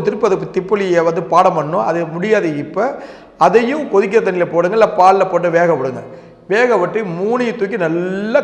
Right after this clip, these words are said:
காய விடுங்க. எவ்வளவு தூரம் பட்டு மாதிரி காய வைக்கணும். கட்டு காய வச்சு நல்ல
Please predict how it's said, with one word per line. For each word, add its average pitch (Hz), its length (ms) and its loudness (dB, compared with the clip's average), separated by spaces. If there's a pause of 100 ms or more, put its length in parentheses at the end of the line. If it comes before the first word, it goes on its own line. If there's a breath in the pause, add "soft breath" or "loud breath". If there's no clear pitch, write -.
காய 185 200 6 (100)
விடுங்க. 143 240 0 (680 loud breath)
எவ்வளவு 170 420 2
தூரம் 214 300 0
பட்டு 175 340 0 (120)
மாதிரி 220 160 2 (100)
காய 175 220 6
வைக்கணும். 143 280 -6 (120)
கட்டு 156 220 0 (160)
காய 180 160 6 (100)
வச்சு 139 240 -6 (500 loud breath)
நல்ல 208 320 0